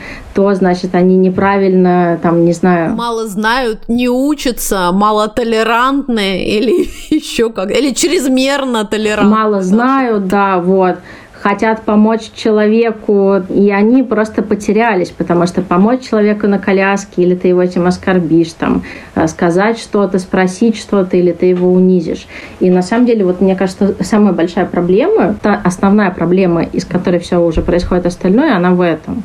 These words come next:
Speaker 1: Потому что когда все запуганные находятся в таких вот,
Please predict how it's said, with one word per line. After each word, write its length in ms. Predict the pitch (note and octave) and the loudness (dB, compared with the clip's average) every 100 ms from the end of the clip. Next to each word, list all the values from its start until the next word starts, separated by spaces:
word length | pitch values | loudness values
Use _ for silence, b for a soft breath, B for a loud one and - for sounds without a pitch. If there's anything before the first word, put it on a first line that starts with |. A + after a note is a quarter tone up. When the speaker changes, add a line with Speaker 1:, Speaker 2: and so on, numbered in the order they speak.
| B B | B B
Speaker 1:
Потому 300 | F3+ A3+ - | -2 2 2
что 160 | F#3 F#3 | 0 0
когда 480 | F3+ E3+ E3+ F#3 F3+ | -2 0 0 0 0
все 640 | - - G3+ F#3+ F#3 E3 D#3+ B - | -6 -2 2 2 2 -2 -6 B -4
запуганные 680 | F3 F3 - G#3+ F#3+ F3+ F3 | -2 0 0 0 2 4 2
находятся 640 | F3 - F#3+ F3+ F3+ F3 | 0 -2 -2 -2 -2 -6
в 60 | F3 | -4
таких 400 | - F3+ F#3 F3 | -6 -2 -2 0
вот, 160 | E3+ | -2